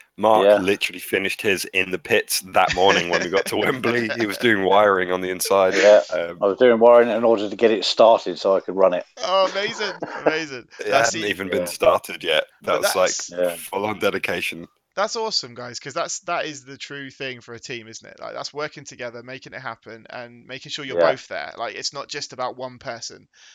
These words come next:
Speaker 3: Uh, and I think, uh, like, going back to, like, previous conversation with other drivers, it seems to be that. It seems to be that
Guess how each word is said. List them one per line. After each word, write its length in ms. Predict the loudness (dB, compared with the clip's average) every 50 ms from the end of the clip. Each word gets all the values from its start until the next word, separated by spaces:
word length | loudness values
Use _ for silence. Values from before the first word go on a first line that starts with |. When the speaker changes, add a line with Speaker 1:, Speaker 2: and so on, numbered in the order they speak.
| _ _
Speaker 3:
Uh, 280 | -4 -2 -2 -2 -2 -4
and 100 | -6 -8
I 60 | -10
think, 360 | -10 -10 -10 -12 -12 -14 -20 -20 _ _ -20 -20 _ _ _ _ _
uh, 220 | -20 -18 -14 -10 -8
like, 200 | -6 -6 -6 -4
going 240 | -4 -4 -4 -4 -4
back 160 | -6 -6 -6
to, 140 | -8 -12 -10
like, 160 | -10 -12 -12
previous 260 | -12 -14 -14 -12 -12 -14
conversation 480 | -14 -14 -14 -14 -14 -12 -14 -14 -14
with 100 | -12 -12
other 120 | -12 -12 -14
drivers, 440 | -14 -12 -12 -12 -14 -16 -20 -20 -20 -20 -20 -20 -20 _
it 140 | -12 -10 -10
seems 340 | -8 -8 -8 -10 -12 -14 -14
to 80 | -12
be 220 | -10 -10 -10 -10 -10
that. 200 | -10 -12 -10 -12
It 60 | -12
seems 240 | -14 -14 -14 -18 -16
to 80 | -14
be 100 | -14 -14
that 220 | -12 -12 -14 -14